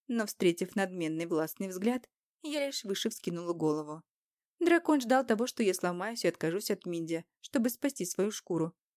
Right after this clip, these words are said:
Он бросил мне вызов, и я буду не я, если сдамся сейчас. «Спасибо, господин ректор. Меня всё устраивает».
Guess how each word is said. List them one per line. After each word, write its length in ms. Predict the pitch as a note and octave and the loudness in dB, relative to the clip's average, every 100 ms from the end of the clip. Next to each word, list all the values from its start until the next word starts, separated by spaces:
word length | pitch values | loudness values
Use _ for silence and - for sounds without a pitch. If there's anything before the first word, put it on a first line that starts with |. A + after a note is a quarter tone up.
| _ _ - | _ _ -4
Он 220 | G#3 G3 | 0 6
бросил 300 | F#3+ F#3+ G3 | 6 6 0
мне 180 | G3+ F#3+ | 0 -4
вызов, 420 | C#3+ D3 C#3+ - _ _ - | -6 -6 -10 -14 _ _ 0
и 80 | C4 | 0
я 220 | A#3 A3 | 2 0
буду 220 | A3+ A3+ | 2 2
не 200 | B3 B3 | 2 0
я, 100 | F3+ | -2
если 300 | D#3 D3+ E3+ | -2 -4 -4
сдамся 340 | F3 E3 E3 | 0 -2 -2
сейчас. 520 | F3 F3 - E3 - - _ _ _ _ _ _ _ _ _ _ | -8 -8 -4 -4 -6 -14 _ _ _ _ _ _ _ _ _ _
«Спасибо, 560 | - - A#3+ - G3 F3 | -20 -2 0 0 0 0
господин 360 | F#3+ F3 F3 | 2 2 2
ректор. 420 | E3+ E3+ - F3 _ _ _ _ C#4+ | 2 0 0 -8 _ _ _ _ 2
Меня 260 | C4 A3+ | 2 2
всё 180 | G#3 F#3+ | 2 2
устраивает». 680 | G3 - E3+ D#3+ D#3+ E3 | 2 2 2 2 -2 -4